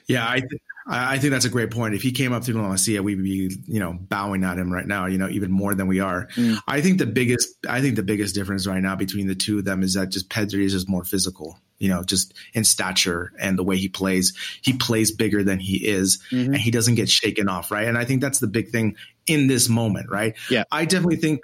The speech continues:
Speaker 1: Riqui Puig still has talent and can be of value for us down the line. Again, I think he definitely needs to go to a team if we're not going to use him, because he net-, needs to get senior team experience. And I think it'll
Speaker 2: Yeah.
Speaker 1: benefit him because,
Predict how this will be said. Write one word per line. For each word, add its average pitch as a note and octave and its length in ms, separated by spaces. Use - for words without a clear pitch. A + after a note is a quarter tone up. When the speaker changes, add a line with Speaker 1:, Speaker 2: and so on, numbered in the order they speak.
Speaker 1:
Riqui C#3 240
Puig B2+ 220
still B2 280
has A2 260
talent A2+ 400
and F#2+ 120
can G2+ 140
be G2+ 220
of F#2 160
value G2+ 340
for D#3 200
us D#3 200
down C#3 220
the D3+ 80
line. E3+ 320
Again, B2+ 420
I D#3+ 200
think B2+ 340
he A#2+ 320
definitely A#2+ 580
needs B2 320
to A#2+ 100
go A2 180
to G2+ 160
a F#2+ 40
team B2 540
if A#2 180
we're A#2+ 120
not A2+ 200
going A2 180
to G2 100
use G2 200
him, G2 120
because G2+ 340
he A2 220
net-, A2+ 280
needs A#2+ 260
to G#2 100
get F#2+ 260
senior G#2+ 380
team F#2+ 320
experience. F#2+ 440
And G#2+ 80
I A2+ 60
think B2 160
it'll A2+ 140
Speaker 2:
Yeah. F#2+ 80
Speaker 1:
benefit G#2 400
him G2 180
because, G#2+ 480